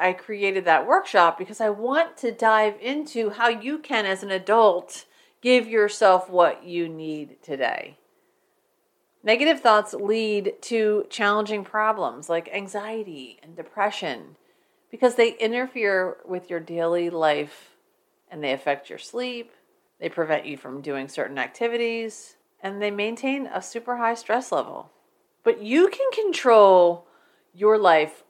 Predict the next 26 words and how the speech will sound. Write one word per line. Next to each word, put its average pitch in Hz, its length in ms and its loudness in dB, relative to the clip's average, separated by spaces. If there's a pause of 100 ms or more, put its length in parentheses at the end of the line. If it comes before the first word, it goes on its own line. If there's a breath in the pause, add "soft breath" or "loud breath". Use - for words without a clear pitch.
when 190 360 -2
you 208 320 -8
learn 214 440 2
about 160 600 6 (100)
and 202 180 -2
change 214 460 -2
your 208 100 0
negative 190 320 -2
thoughts. - 680 -2 (600)
This 220 200 -8
is 294 120 -6
a 320 60 0
huge, 226 720 -6 (480)
huge 202 640 -6
shift. - 640 -6 (720)
Number 233 240 4
five 285 280 8
is 294 120 -2
plan 208 380 0
your 190 100 0
day. 165 340 -2 (640)
Nothing 226 380 2
keeps 254 320 -8
you 214 100 -6
on 185 160 -4
track 151 640 0